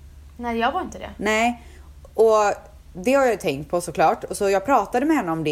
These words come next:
Speaker 2: igår när jag var där. Och då sa hon att, eh,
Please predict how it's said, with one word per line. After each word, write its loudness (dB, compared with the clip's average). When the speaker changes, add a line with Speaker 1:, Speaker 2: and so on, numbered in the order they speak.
Speaker 2:
igår 0
när -4
jag 0
var 0
där. 0
Och -6
då 2
sa 2
hon -4
att, -4
eh, 0